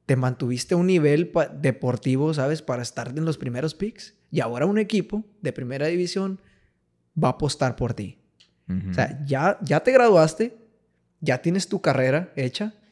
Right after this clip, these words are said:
Speaker 1: y ahora vas a ir a hacer lo que a ti te gusta, que sabes que es estar en, en, por decir, por ejemplo, en la N B A, por ejemplo, este jugador estudió, ya terminó su carrera y ahora ya es jugador de la N B A.
Speaker 2: Y ni se diga la, lo de la N F L, güey, también.
Speaker 1: Sí.
Speaker 2: Un sistema similar,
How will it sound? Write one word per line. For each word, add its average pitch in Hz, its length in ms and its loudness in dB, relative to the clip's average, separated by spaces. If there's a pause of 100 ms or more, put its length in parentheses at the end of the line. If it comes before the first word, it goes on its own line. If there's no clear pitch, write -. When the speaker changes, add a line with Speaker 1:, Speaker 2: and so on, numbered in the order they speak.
(200)
Speaker 1:
y 135 80 -6
ahora 120 220 -4
vas 127 200 -4
a - 40 -6
ir 135 40 -4
a 123 60 -6
hacer 127 180 -8
lo 131 80 -4
que 123 80 -8
a 110 80 -10
ti 120 100 -8
te 127 120 -8
gusta, 151 340 -4
que 110 340 -10
sabes 123 340 -10
que - 120 -14
es 117 80 -14
estar 117 280 -10
en, 110 280 -12
en, 98 320 -20 (100)
por 123 120 -4
decir, 120 200 -4
por 123 140 -4
ejemplo, 123 260 -4
en 123 40 -2
la 120 100 -2
N 123 80 -4
B 127 160 0
A, 123 140 -2
por 127 100 0
ejemplo, 117 260 -2
este 123 160 -4
jugador 131 440 -2 (240)
estudió, 143 640 2 (540)
ya 131 240 2
terminó 160 340 -2
su 147 100 -10
carrera 139 400 0
y 139 80 -2
ahora 110 240 -6
ya 123 160 -8
es - 300 -14 (280)
jugador 127 260 -4
de 131 60 -4
la 143 80 0
N 147 80 -4
B 202 180 -4 (120)
A. 110 60 6
Speaker 2:
Y 120 60 8
ni 120 100 8
se 117 80 8
diga 113 240 12
la, 139 200 10
lo 107 120 8
de 104 80 6
la 101 140 4
N 113 80 4
F 139 180 6
L, 175 240 6
güey, 107 200 4
también. 104 600 -2
Speaker 1:
Sí. 170 240 0
Speaker 2:
Un 101 160 -2
sistema 131 320 2
similar, 127 680 2